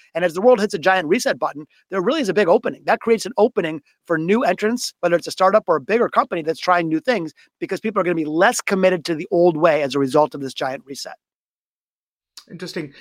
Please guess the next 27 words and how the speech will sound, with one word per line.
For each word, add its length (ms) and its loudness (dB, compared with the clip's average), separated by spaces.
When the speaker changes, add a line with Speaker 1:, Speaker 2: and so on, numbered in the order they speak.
Speaker 2:
And, 160 0
and 300 -2
do, 100 -8
from, 460 -6
would 160 -2
you 160 -4
see, 600 0
um, 640 -4
how 220 -2
businesses 720 0
take 240 0
innovation, 800 0
uh, 260 -6
their 280 -4
appetite 540 -4
changing 480 0
because 180 0
of 120 -2
this 160 0
phenomena? 600 -4
Like, 200 -2
wha-, 100 0
what's 240 0
your 80 2
take 220 -2
on 140 -8
that? 220 -16